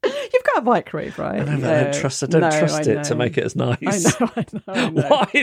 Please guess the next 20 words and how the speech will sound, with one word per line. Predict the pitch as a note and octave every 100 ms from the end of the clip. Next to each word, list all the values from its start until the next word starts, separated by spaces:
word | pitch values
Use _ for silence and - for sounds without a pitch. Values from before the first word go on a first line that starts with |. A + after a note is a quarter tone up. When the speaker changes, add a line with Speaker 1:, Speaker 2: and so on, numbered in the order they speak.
| -
Speaker 2:
though? | - - A4 A4
Speaker 1:
I |
don't | C4 D4 G3+
know. | F3+ E3
I | D#3+ F3
Speaker 2:
Yeah. | B3
Speaker 1:
know | B3+ C4
and | C4
I | G#3
don't | G3 F3+ -
know. | - - - -
<laughs> | E4+ - G#4+ - A#4 - _ - - - D4 - - - -
Right, | B3 A3
Nick | D4+ F4
also | D#4+ C4+ C4
has | A3+ G#3+
a | G3
story | - E3+ D3 D3
as | E3
well. | D3 C#3